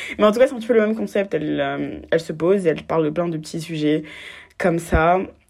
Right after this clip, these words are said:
Et elle a aussi fait un épisode sur, euh, la peur de l'échec, enfin, sur l'échec, je crois.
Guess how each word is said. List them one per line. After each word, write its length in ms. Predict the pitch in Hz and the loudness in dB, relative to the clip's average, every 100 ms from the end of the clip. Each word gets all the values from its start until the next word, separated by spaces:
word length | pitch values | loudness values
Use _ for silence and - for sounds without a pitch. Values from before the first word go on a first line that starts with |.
| - | -2
Et 60 | 170 | 4
elle 140 | 170 | 4
a 20 | 185 | 2
aussi 160 | - | -4
fait 80 | - | 0
un 80 | 370 | 0
épisode 260 | 330 262 | 2 -2
sur, 220 | 254 233 214 | -4 -4 0
euh, 540 | 196 190 190 185 190 | 2 4 2 0 -2
la 140 | 185 185 | -4 -4
peur 140 | 196 | -4
de 40 | |
l'échec, 260 | 190 180 - | -4 -6 -6
enfin, 140 | 175 | -6
sur 160 | 165 196 | -4 -2
l'échec, 420 | 185 180 175 - - | -2 -2 -6 -8 -14
je 140 | 160 | -12
crois. 360 | 160 - 170 165 | -12 -12 -12 -12